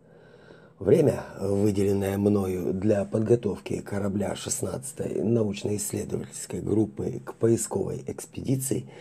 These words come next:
наконец-то закончилось. Вернувшись с орбитальной станции на Риулу, я выделил для себя два дня,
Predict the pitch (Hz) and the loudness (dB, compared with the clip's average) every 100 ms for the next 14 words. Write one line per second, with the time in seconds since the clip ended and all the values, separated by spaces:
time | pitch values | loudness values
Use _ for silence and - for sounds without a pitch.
0 | - - 143 156 170 143 - 123 127 131 | -18 -2 2 6 6 4 2 2 0 -2
1 | - - - 131 - - - - - - | -10 -10 -10 -12 -14 -20 -20 -20 -20 -20
2 | - - - 107 117 185 165 - 101 - | -20 -20 -12 6 8 8 4 0 -2 -2
3 | - - 101 110 117 113 113 - 117 110 | 0 2 4 4 4 2 2 0 0 0
4 | 110 110 107 113 127 131 127 - - - | 2 2 4 4 4 2 0 -4 -8 -20
5 | - - - 180 180 135 104 98 95 92 | -20 -10 2 6 8 8 6 2 -2 0
6 | 104 110 - 117 101 - 87 90 - 104 | 2 2 4 2 2 0 -2 -2 -2 2
7 | 143 131 | 4 2